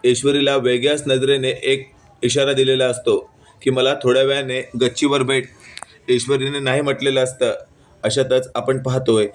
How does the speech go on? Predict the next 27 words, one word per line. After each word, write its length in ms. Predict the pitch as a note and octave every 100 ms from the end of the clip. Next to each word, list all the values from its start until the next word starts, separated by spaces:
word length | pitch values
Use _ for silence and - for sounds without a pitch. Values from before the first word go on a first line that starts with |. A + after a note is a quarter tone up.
| - -
थेट 260 | D3 D3+ D3 -
आता 280 | B2 C3+ C3 B2+
ऐश्वरीने 580 | B2+ B2 C3+ C3+ A#2+ A2+ A2+ _ - -
नंतर 400 | B2 B2+ C3+ C3+ -
आजीला 360 | A#2+ A2+ C3+ C3+
जाऊन 240 | C3 C#3+
सगळं 280 | C3+ B2+ C3+
काही 180 | C#3 C3+
सांगितलेलं 540 | C3 B2+ B2+ C3+ C3+
असतं 240 | C3+ B2
की 160 | B2 B2+
"आजी, 360 | A#2+ A#2 C#3 B2 - - - -
रात्री 380 | A#2 B2 B2 C3+
मी 100 | C3+
उठली 280 | C3 - C#3
होती 240 | C#3+ D3
ना, 140 | C3 C3 C#3 - - - -
त्यासाठी 340 | B2+ C#3 C3+
कारण 360 | D3 C3 B2+ C#3
वेगळं 280 | C3 B2 C3+
आहे." 260 | B2+ A#2 - - - - -
आजीने 360 | D#3 B2 D#3 E3+
सगळं 280 | D3 C#3+
काही 200 | D#3 D#3+
कारण 380 | D#3+ C#3+ C3+ D3+
समजून 360 | D3 B2+ C3 C#3+
घेतल्यावर 440 | C#3+ D3 C#3 C#3